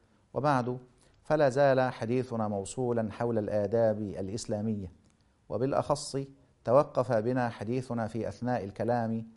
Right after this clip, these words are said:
عن الأدب مع الوالدين. والأدب مع الوالدين كما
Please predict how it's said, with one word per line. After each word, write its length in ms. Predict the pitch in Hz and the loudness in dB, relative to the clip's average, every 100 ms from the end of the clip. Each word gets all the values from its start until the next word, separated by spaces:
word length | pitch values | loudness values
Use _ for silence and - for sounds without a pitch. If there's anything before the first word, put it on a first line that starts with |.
| - | -8
عن 180 | 117 110 | -4 -4
الأدب 640 | 101 131 120 110 110 107 | 0 2 2 2 -2 -4
مع 240 | 117 127 113 | -2 -2 0
الوالدين. 640 | 101 113 104 95 104 90 - _ _ _ _ _ _ _ - | 0 2 2 0 -2 -4 -12 _ _ _ _ _ _ _ -12
والأدب 640 | 120 120 143 135 127 139 | -6 0 4 4 2 0
مع 220 | 117 113 110 | 0 0 2
الوالدين 840 | 113 123 110 120 135 143 160 - | 2 2 2 2 2 -2 -6 -6
كما 360 | 120 117 117 | -2 0 -2